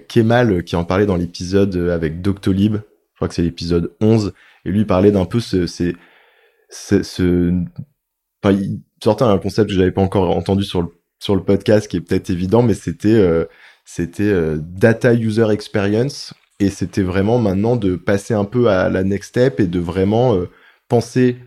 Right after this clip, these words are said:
au-delà de penser la data comme un produit, vraiment penser l'expérience, euh, pour les utilisateurs data,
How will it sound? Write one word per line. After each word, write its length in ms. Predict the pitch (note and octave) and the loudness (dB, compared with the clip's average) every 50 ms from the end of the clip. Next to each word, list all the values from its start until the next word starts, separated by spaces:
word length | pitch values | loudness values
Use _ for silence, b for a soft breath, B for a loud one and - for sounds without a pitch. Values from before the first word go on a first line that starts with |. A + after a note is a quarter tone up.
| _ _ _ | _ _ _
au-delà 260 | C3 C3 B2 C#3 C#3+ | 2 4 4 4 2
de 60 | C#3+ | 2
penser 240 | - C3 A#2 - - | 0 -4 -4 -2 0
la 100 | A2 G#2 | 0 2
data 320 | G#2 G#2 G#2+ G#2 - A2+ G#2+ | 2 0 0 0 0 0 0
comme 160 | - A2+ G2+ | 0 0 -2
un 80 | G2 | -2
produit, 360 | F#2+ - - A#2 A2 A#2 D3 D#3 | -4 -2 -2 -2 0 0 0 0
vraiment 260 | A#2+ G#2 G2+ A2 B2+ | 0 0 0 0 0
penser 320 | B2 - A2 G2+ - B2+ | -2 -4 -6 -4 -2 -2
l'expérience, 880 | A2+ G#2+ A2 A#2+ A2+ - - - A2+ A2 A2+ A2+ A2+ C3 - - - B B B B B B - | 0 2 2 0 0 -2 -2 -2 0 0 0 0 0 -2 -4 -6 -12 B B B B B B -4
euh, 120 | - F#2 F2 | -2 -2 -2
pour 280 | F2 - - A2+ A2+ | -2 -4 -2 0 2
les 160 | A2 G#2+ G2 | 2 2 0
utilisateurs 640 | G2+ - - G#2+ G2 F2 F#2+ F#2+ F#2 - G#2+ G2 F#2+ | -4 -6 -4 -4 0 0 0 0 0 0 -2 -2 -2
data, 480 | G2 G2 F2+ F2 - G#2+ G#2 A2 A2 | -2 -2 -2 -2 0 0 0 0 -2